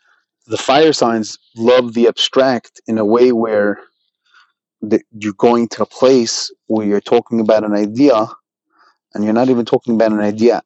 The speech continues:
as it can relate to anything emotional or anything practical. That's the abstract form of intelligence. So it's not, it's like wis-, the wisdom aspect of intelligence. It's not like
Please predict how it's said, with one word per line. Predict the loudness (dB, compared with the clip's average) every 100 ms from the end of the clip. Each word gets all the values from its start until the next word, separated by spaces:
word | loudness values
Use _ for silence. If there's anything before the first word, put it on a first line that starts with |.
| -4
as | -4 -4 -6
it | -10
can | -6 -4
relate | -2 0 0 -2
to | -6 -4
anything | -4 -6 -8 -6
emotional | -4 -6 -8 -14
or | -8 -6
anything | -6 -10 -10
practical. | -8 -8 _ _ -20 _ _ _ _ _ _
That's | -6 -4
the | -4 -4
abstract | -4 -2 -2 -4
form | _ -10 -6
of | -8 -8 _
intelligence. | -16 -6 -4 -4 -6 -18 -20 -20 _ _ _ _
So | -12 -4 -2
it's | -2 -4
not, | -4 -4 -6 _ _ _ _ _
it's | -10 -8
like | -6
wis-, | 0 2 2 -6 -4
the | -2
wisdom | 0 0 -2 -8 -8 -8
aspect | -8 -8 -12
of | -12
intelligence. | -8 -4 -4 -6 -14
It's | -8
not | -4 -2
like | -2 -6